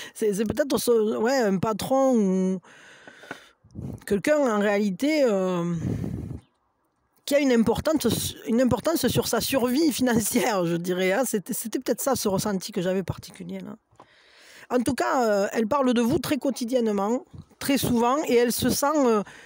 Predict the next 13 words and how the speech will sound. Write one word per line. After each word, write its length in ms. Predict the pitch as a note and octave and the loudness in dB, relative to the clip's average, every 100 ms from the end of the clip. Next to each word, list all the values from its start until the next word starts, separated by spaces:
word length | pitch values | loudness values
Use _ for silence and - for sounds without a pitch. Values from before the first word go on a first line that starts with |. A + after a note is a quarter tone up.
| - _ _ _ _ _ _ | -20 _ _ _ _ _ _
vous 60 | G#3 | -2
faites 260 | D#4 C4 | 0 0
partie 300 | C#4 C4+ D#4+ | 0 0 0
de 100 | B3+ | 0
son 220 | - G3 | 0 -2
quotidien, 520 | F3+ F3+ G3 F#3 F3 D#3+ | -2 -4 -4 -4 -2 -4
en 40 | |
fait, 260 | - G3 A#3 | -4 -4 -2
hein. 180 | C4 C4+ - - | -4 -6 -10 -6
Euh... 420 | F3+ E3 D#3+ E3 E3 G#3 - - - - - - - - - - - - - _ - F#3 | -4 -2 -4 -4 -6 -10 -14 -16 -18 -20 -18 -18 -18 -20 -14 -14 -14 -20 -20 _ -20 -16
ok. 280 | F3 - A#3 B3+ - A#3 A3+ - - - _ _ _ _ - - - _ _ _ _ _ - - - - - - - - | -16 -14 -12 -10 -10 -12 -14 -18 -20 -20 _ _ _ _ -20 -20 -20 _ _ _ _ _ -20 -20 -20 -20 -20 -20 -14 -2
Et, 480 | A#3+ A#3+ A#3+ A#3+ | 2 4 4 4
hum, 540 | A3+ A3+ A3 A3 G#3+ | 4 4 2 2 2